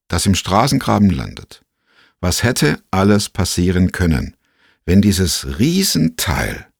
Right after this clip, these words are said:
mitten auf der linken Fahrbahn, boah, ich zieh dem Kopfkino den Stecker, setze mich auf einen Stuhl,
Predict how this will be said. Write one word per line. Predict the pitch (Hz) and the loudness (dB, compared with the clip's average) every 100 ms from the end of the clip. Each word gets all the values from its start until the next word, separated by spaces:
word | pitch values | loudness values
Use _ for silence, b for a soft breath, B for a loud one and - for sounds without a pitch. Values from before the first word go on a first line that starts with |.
| _ | _
mitten | 104 123 135 123 | -2 0 0 0
auf | 101 101 | -2 -2
der | 98 | 0
linken | 90 95 - 76 | 2 0 -2 -2
Fahrbahn, | 98 98 92 95 - _ _ _ _ _ _ _ _ _ | 0 2 2 0 -2 _ _ _ _ _ _ _ _ _
boah, | 98 76 - - - | 0 0 -2 -6 -10
ich | - | -12
zieh | - 104 98 | -4 -2 0
dem | 87 78 | 0 -2
Kopfkino | - 117 - - 101 101 | -4 -6 -6 -2 2 4
den | 87 82 | 2 0
Stecker, | - - 113 120 156 - _ _ _ _ _ _ _ _ _ _ | -2 -2 -2 -2 -4 -8 _ _ _ _ _ _ _ _ _ _
setze | - 104 - | -4 -2 2
mich | 107 101 101 | 4 4 0
auf | - | 0
einen | 87 82 | 0 0
Stuhl, | 82 - 120 135 | -2 0 0 0